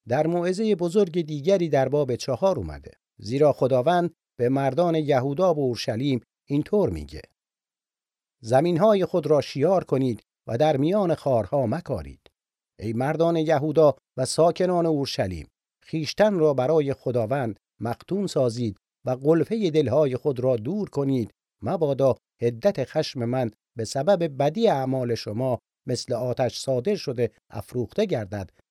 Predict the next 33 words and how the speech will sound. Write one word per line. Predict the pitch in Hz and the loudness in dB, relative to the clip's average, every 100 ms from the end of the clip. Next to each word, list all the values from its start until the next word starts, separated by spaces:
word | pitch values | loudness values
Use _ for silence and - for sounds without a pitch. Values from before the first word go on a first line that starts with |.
| _ | _
و | 98 | -14
کسی | - 147 - 131 - _ - | -6 -6 -4 -6 -6 _ -10
آن | 120 120 | -6 -2
را | 113 | -4
خاموش | 104 101 95 117 101 151 | -4 -6 -4 -4 -6 -6
نتواند | 175 175 117 78 73 | -4 -4 -6 -10 -14
کرد." | - - - _ _ _ _ _ _ | -18 -18 -20 _ _ _ _ _ _
این | 113 120 | -4 2
موعظهٔ | 147 165 170 196 180 | 4 2 2 2 2
زیبای | 160 156 175 165 156 | 0 2 4 6 6
ارمیا | 143 143 151 143 | 6 4 4 2
شبیه | - 135 156 131 | 0 -2 0 0
موعظهٔ | 135 123 123 143 139 | 0 2 2 2 2
خداوندمان | 120 135 131 160 202 143 127 107 | 2 0 0 0 -2 -2 -2 0
هست | 113 98 | -2 -4
که | 131 | -4
در | 117 107 123 | -2 -2 0
اناجیل | 139 135 214 175 | 0 -2 -4 -2
اومده | 139 117 113 107 _ _ _ - | 0 0 2 0 _ _ _ -6
و | 113 | 2
به | 147 | 2
اون | 170 208 180 _ - | 4 0 0 _ -6
مثل | 123 - 156 131 | -6 0 2 2
برزگر | 110 107 107 131 185 175 | 2 0 0 -4 -4 -4
می‌گیم. | 110 76 - - _ _ _ _ _ _ _ _ _ _ _ _ - | -6 -8 -16 -20 _ _ _ _ _ _ _ _ _ _ _ _ -16
عیسی | 101 165 | -6 0
گفته | 151 143 - 156 | 2 2 -2 -2
که | 143 | 0
وقتی | 143 - 143 | 0 -4 -8
کلام | - 127 196 170 151 | -4 -2 0 0 -2
خدا | 147 185 180 | -2 0 2
موعظه | 151 135 127 127 | 2 0 0 -2
می‌شه، | 117 - 160 | -2 0 0